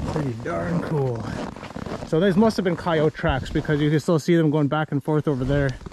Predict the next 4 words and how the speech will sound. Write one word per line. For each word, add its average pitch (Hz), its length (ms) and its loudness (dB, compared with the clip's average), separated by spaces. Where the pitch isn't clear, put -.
So, 123 200 -2
wow. 147 520 2
Very 185 420 2
cool. 131 480 -2